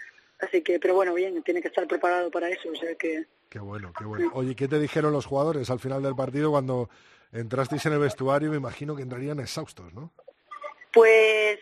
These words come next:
Speaker 1: nosotros, el staff, los fisios, los médicos, tam-,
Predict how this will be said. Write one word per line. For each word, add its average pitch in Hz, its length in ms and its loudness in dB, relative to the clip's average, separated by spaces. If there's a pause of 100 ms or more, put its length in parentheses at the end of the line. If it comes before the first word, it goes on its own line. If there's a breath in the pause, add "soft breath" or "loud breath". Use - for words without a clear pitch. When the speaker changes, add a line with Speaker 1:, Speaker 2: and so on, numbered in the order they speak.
(120)
Speaker 1:
nosotros, 285 720 4
el 262 180 -2
staff, 233 420 2 (100)
los 208 220 -8
fisios, 208 360 -4
los 196 160 -6
médicos, 202 460 0 (140)
tam-, 208 220 -2